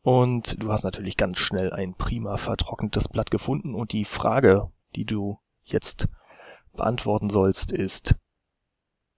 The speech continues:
was schätzt du, wie lange benötigt dieses Blatt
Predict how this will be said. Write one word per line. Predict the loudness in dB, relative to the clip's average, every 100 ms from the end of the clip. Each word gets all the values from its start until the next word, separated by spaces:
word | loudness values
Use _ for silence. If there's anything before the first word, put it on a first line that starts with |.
| _ _
was | 0 2 4
schätzt | 4 2 4 0
du, | -2 -4
wie | 2 4
lange | 6 6 4 4
benötigt | 0 -2 0 0 0 -2 -4 -2 -2 -4 _ -4
dieses | 0 2 2
Blatt | -2 -2 2 4 2 6 4